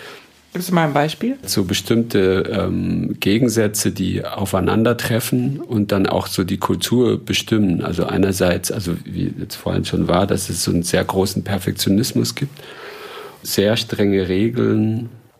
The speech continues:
Speaker 2: im Umgang, schon wie man miteinander spricht und, äh, solche Sachen, die jetzt, äh, ähm, mich als Ausländer nicht betreffen oder so, aber die man immer wieder mitkriegt. Gleichermaßen gibt es aber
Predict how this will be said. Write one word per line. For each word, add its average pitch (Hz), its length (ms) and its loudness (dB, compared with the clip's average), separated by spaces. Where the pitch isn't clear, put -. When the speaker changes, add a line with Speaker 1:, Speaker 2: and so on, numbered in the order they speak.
Speaker 2:
im 98 140 0
Umgang, 120 840 2
schon 90 280 0
wie 95 80 2
man 92 220 4
miteinander 90 540 0
spricht - 560 -2
und, 101 180 2
äh, - 160 -4
solche 95 340 -2
Sachen, 98 300 0
die 95 80 0
jetzt, 92 180 2
äh, 82 340 2
ähm, 90 480 -2
mich 92 340 0
als - 360 -2
Ausländer 87 520 2
nicht 85 220 0
betreffen - 480 -2
oder 90 160 -2
so, 101 120 -4
aber 90 160 -2
die 95 120 -2
man 90 160 0
immer 92 220 0
wieder 95 140 0
mitkriegt. - 560 -2
Gleichermaßen 98 720 2
gibt - 220 -2
es 90 100 -2
aber 85 240 2